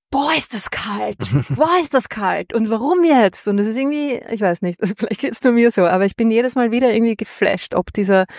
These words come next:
Speaker 1: äh, radikalen Veränderung, die da
Speaker 2: Na,
Speaker 1: stattfindet.
Speaker 2: geflasht bin ich nicht, aber es ist halt, ja, es ist jedes Mal aufs Neue, denkt man sich, „Ja, eigentlich, eigentlich kann man das anders auch organisieren irgendwie.“
Speaker 1: <laughs> Ja, das muss man irgendwie,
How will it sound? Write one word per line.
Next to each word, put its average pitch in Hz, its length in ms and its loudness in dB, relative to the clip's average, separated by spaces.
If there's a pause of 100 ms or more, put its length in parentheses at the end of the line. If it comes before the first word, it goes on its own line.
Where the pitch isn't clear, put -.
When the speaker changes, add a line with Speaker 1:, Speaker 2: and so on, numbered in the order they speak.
(400)
Speaker 1:
äh, 202 100 0
radikalen 185 760 0
Veränderung, 185 720 0
die 196 60 -8
da 175 80 -4
Speaker 2:
Na, 175 60 -6
Speaker 1:
stattfindet. 170 520 -8
Speaker 2:
geflasht 135 300 0
bin 110 100 2
ich 98 80 0
nicht, 165 220 0
aber 147 180 0
es 131 100 -2
ist 147 140 -4
halt, 139 160 0
ja, 135 120 2
es 101 80 0
ist 104 120 -4
jedes 127 240 -2
Mal 135 80 -2
aufs - 180 -2
Neue, 120 280 4 (500)
denkt - 160 -2
man 123 60 0
sich, - 260 -4
„Ja, 123 160 0 (420)
eigentlich, 127 400 -2
eigentlich 131 280 -2
kann - 100 -20
man 120 80 0
das 95 100 -2
anders 107 280 0
auch - 140 0
organisieren 85 500 -4
irgendwie.“ 175 340 -4
Speaker 1:
<laughs> - 1080 0
Ja, 233 180 -2
das - 180 -10 (300)
muss 214 100 -4
man 233 100 -2
irgendwie, 226 200 -2